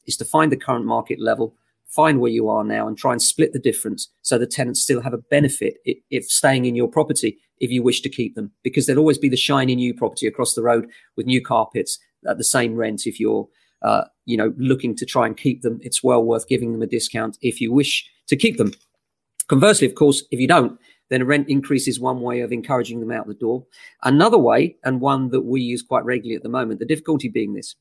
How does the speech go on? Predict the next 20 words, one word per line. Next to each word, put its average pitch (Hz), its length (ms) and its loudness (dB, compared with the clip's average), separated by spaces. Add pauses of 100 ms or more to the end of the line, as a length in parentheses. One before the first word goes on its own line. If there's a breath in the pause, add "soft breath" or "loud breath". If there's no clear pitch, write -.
if 117 100 -2
you 165 140 6
want 180 180 2
to 117 60 -4
sell 127 200 2
a 113 60 0
tenanted 117 420 -4
property, 104 580 -4 (440 soft breath)
buy-to-let 151 460 2
investors 123 600 -2
will, 117 300 0
at 156 160 -2
the 135 80 -2
moment, 117 480 0 (100)
in 120 240 -2
our 139 260 2
area, 107 300 0
pay 120 200 -10
you 113 220 -4
less 127 520 0